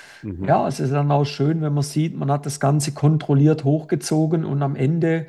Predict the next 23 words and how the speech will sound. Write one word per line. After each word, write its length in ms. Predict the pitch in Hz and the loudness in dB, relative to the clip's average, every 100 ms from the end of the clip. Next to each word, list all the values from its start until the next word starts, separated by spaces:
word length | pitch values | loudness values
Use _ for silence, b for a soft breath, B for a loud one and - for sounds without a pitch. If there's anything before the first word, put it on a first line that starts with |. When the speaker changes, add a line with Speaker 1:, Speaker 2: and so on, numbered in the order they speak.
| B B B B B | B B B B B
Speaker 2:
ja, 120 | 127 143 | 0 2
ich 80 | |
Speaker 1:
Ja. 40 | - | 2
Speaker 2:
sag 120 | 147 | 2
mal, 140 | 151 139 | 4 4
wenn 120 | 143 | 4
wir 80 | 147 | 4
in 80 | 147 | 2
zwanzig 440 | 151 151 151 139 | 0 0 0 0
Jahren 280 | 131 147 160 | 2 2 0
in 100 | 151 | -2
unserem 320 | 147 143 143 | -4 -4 -2
Liegestuhl 540 | 139 151 151 160 160 156 | 0 0 -2 -2 -2 0
sitzen 440 | 170 160 - 165 | -2 -4 -4 -2
und 200 | 156 147 | 0 0
zurückblicken, 580 | 131 147 - 160 180 143 | 0 -2 0 -2 0 -2
was 200 | 147 151 | 2 4
wir 80 | 135 | 4
Speaker 1:
Ja. 0 | |
Speaker 2:
da 120 | 147 | 4
alles 360 | 120 104 104 139 | 2 0 -4 -4
gebaut 420 | 117 131 156 147 | -2 0 2 4
haben, 260 | 156 156 | 4 4